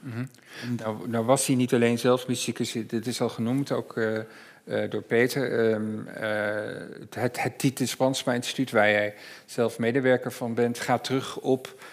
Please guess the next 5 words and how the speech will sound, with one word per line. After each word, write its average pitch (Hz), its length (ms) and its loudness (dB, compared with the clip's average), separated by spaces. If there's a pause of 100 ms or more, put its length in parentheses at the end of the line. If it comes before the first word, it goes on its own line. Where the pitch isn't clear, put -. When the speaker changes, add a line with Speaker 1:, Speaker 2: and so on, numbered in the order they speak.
(140)
Speaker 1:
een 110 120 -6
verzameling, 117 840 2 (300)
eh, 110 440 -2
van 110 600 -6
ge-, - 200 -12